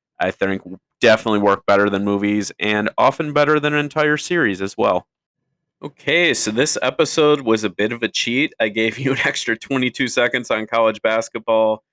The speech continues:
Um, uh, you know, sometimes that's gonna happen, so it's not quite everything's five by four today, but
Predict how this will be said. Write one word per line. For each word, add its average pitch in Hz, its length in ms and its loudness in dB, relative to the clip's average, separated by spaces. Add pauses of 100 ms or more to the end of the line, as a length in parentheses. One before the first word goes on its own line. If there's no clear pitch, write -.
(280)
Um, 98 640 -6 (300)
uh, - 180 -14
you 104 200 -6
know, 101 160 -8
sometimes 104 580 -6
that's 101 280 -6
gonna 104 200 -4
happen, 98 640 -6
so 95 500 -2
it's - 180 -8
not 98 260 -4
quite 113 400 -2
everything's 107 560 -6
five 104 280 0
by 101 160 0
four 104 280 -4
today, 101 520 -2 (560)
but 110 460 2